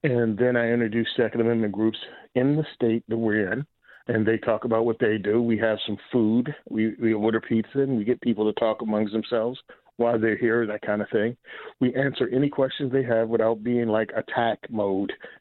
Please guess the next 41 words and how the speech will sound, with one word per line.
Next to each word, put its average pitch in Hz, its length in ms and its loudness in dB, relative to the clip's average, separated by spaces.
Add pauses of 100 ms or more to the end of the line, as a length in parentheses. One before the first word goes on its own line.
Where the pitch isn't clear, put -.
You 113 100 2
know 113 100 4
what 113 100 4
I 113 40 2
mean? 113 240 2
It's 104 140 -4
not 110 200 2
online. 104 460 2
It's 104 160 -2
in 110 120 0
real 113 220 4
life. 98 300 4
So 107 80 -2
you 104 160 2
could 120 140 2
ask, 123 280 0
"Why 104 140 2
would 101 160 0
anybody 101 420 0
need 104 200 0
an 92 80 -4
A 101 100 0
R 101 200 2
fifteen?" 107 480 -4 (640)
And 107 460 0
then 104 240 2
I 95 100 0
can 104 220 -2
give 101 180 2
you 101 140 2
an 101 80 0
answer, 98 340 0
and 95 80 0
we 101 100 2
can 98 160 -2
discuss 101 440 -2
what 104 140 0
you 107 140 0
really 117 280 2
wanna 95 260 -2
know, 92 240 -6